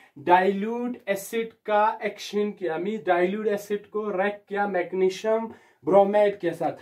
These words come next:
वहां से हमें क्या मिला? एक तो मैग्नीशियम सॉल्ट मिला और हमारा टेट्राबोरेन मिला। यहाँ जो मिक्सचर मिलता है इनको हम बाद में फ्रैक्शनल डिस्टिलेशन के साथ क्या करता है,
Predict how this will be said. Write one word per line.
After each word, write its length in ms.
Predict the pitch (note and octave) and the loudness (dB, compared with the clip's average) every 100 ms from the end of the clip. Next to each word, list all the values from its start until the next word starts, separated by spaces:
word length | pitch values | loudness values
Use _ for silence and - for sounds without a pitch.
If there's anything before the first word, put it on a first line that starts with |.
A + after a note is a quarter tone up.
| - - | -16 -4
वहां 280 | G3 G3+ A3 | 0 0 0
से 160 | A#3 | 0
हमें 320 | A3 A3 A3 - | -2 0 -4 -2
क्या 240 | A3 G#3+ | 2 2
मिला? 540 | G#3 G#3 A3 B3 C4+ - _ _ _ _ _ _ - | 2 2 4 4 2 -4 _ _ _ _ _ _ -4
एक 240 | F#3+ - | -4 -2
तो 140 | G3 F3+ - | -4 -4 -2
मैग्नीशियम 500 | F3 E3+ E3+ E3+ D3+ | -2 2 2 2 -2
सॉल्ट 520 | - E3+ F3 G3+ G#3+ | 0 4 6 6 2
मिला 380 | G#3+ G#3+ A3 A3+ | -2 4 6 6
और 760 | A#3 - F3+ G#3 A#3 B3+ B3+ B3+ _ - | 2 -2 0 4 6 6 2 -6 _ -8
हमारा 460 | F3 F3 E3+ F#3+ B3 | 0 2 2 2 -2
टेट्राबोरेन 1300 | - F3 E3+ E3 G3+ B3+ C4+ C#3 C#3 D3 F#3+ B3 A3 | -2 -4 -2 4 6 6 4 2 2 2 2 0 -2
मिला। 360 | F3 D3 B2+ - - - | -2 -2 -6 -8 -20 -8
यहाँ 340 | C#3 E3 G3+ G#3+ | -4 0 0 0
जो 120 | A3 | -2
मिक्सचर 500 | G3+ G3 - A#3 A3+ | -4 -4 -2 2 2
मिलता 320 | A3 G#3+ A3+ | 2 0 2
है 120 | A3 A#3 | 2 2
इनको 400 | G3 G3 G3+ G3 | -2 -6 -2 -2
हम 240 | F#3+ F#3+ | -2 0
बाद 320 | F3+ F3 F3 | 2 2 0
में 140 | G#3+ A3 | -4 -4
फ्रैक्शनल 600 | - D#3+ - F#3 F#3 F3+ | -6 -12 -8 -4 -2 -2
डिस्टिलेशन 720 | F3 - D#3 D#3 D3 E3 E3 | -6 -8 -8 -6 -6 -4 -4
के 120 | E3 | -4
साथ 420 | D#3 F3 F3 G3+ - | -4 4 4 4 -2
क्या 160 | F3 D#3+ | -6 -6
करता 360 | D#3 D#3 D#3+ | -8 -8 -8
है, 240 | D#3 A3+ | -2 0